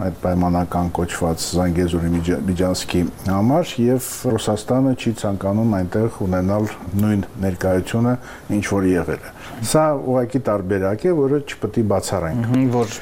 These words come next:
Speaker 2: մեզ չեք տալիս այդ ճանապարհը, ինքներդ էլ
Speaker 1: Այո։
Speaker 2: գնացեք այդ հարցը
Speaker 1: Այո։
Speaker 2: լուծեք։
Speaker 1: Հաջորդ հարցը, որ առաջանում է, արդյոք այդ որոշումը ենթադրում է, որ վերանայվելու է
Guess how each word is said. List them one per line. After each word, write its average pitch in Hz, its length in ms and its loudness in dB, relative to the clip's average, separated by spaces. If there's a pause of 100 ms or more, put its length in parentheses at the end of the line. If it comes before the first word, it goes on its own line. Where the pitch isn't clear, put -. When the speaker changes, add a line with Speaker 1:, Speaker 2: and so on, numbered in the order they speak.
Speaker 2:
մեզ 117 160 0
չեք - 220 -4
տալիս 113 340 -2
այդ 110 160 -4
ճանապարհը, 120 540 0
ինքներդ 117 340 0
էլ 107 120 2
Speaker 1:
Այո։ 98 100 0
Speaker 2:
գնացեք 101 500 -2
այդ 95 200 -4
հարցը 92 200 0
Speaker 1:
Այո։ 104 140 0
Speaker 2:
լուծեք։ 85 340 -6 (420)
Speaker 1:
Հաջորդ 143 460 2
հարցը, 156 340 0
որ 143 160 2 (120)
առաջանում 131 580 0
է, 147 140 2
արդյոք 151 480 -2
այդ 131 180 -2
որոշումը 135 720 2
ենթադրում 113 640 0
է, 123 100 2
որ 120 240 0 (240)
վերանայվելու 110 800 2
է 131 80 2